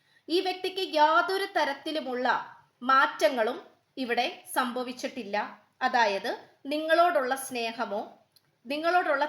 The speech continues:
താല്പര്യമോ ഇഷ്ടമോ എല്ലാം തന്നെ ഈ വ്യക്തിയുടെ മനസ്സിൽ ഇപ്പോഴും നിലനിൽക്കുന്നുണ്ട് എന്നുള്ളതാണ് സത്യമായ കാര്യം. പക്ഷെ മറ്റു പലവരും അതിനെ തല്ലിക്കെടുത്തുവാനും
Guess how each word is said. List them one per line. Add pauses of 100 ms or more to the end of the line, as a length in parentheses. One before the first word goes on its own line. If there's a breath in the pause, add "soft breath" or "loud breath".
താല്പര്യമോ (160)
ഇഷ്ടമോ (180)
എല്ലാം
തന്നെ (160)
ഈ
വ്യക്തിയുടെ
മനസ്സിൽ
ഇപ്പോഴും (140)
നിലനിൽക്കുന്നുണ്ട് (160)
എന്നുള്ളതാണ് (360)
സത്യമായ
കാര്യം. (540 soft breath)
പക്ഷെ
മറ്റു
പലവരും (140)
അതിനെ (120)
തല്ലിക്കെടുത്തുവാനും